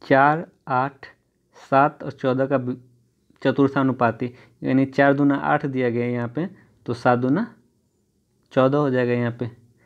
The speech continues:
या फिर ऐसे भी निकाल सकते हैं जैसे चार बट्टा आठ बराबर सात बट्टा चतुर्थानुपाती को एक्स मान लेंगे, तो चार से दो बार में, तो एक्स बराबर कितना हो जाएगा, सात दूना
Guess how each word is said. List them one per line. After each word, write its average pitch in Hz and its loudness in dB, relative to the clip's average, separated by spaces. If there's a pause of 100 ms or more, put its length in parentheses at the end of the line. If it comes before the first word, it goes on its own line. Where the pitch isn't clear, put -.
(240)
या 127 2
फिर 131 2
ऐसे 131 2
भी 156 2
निकाल 143 4
सकते 131 -6
हैं 127 0
जैसे 127 -4
चार 135 2 (300)
बट्टा 127 -4
आठ 131 -2
बराबर 123 -2
सात 120 -4
बट्टा 123 -2 (500)
चतुर्थानुपाती 123 0
को 127 -2
एक्स 120 -4
मान 117 -4
लेंगे, 113 -4 (500)
तो 127 -4
चार 123 2
से 131 -2
दो 131 -2
बार 135 0
में, 190 -6
तो 127 -12
एक्स 120 -10
बराबर 120 -2
कितना 123 -8
हो 120 -4
जाएगा, 135 -2
सात 120 -4
दूना 139 -4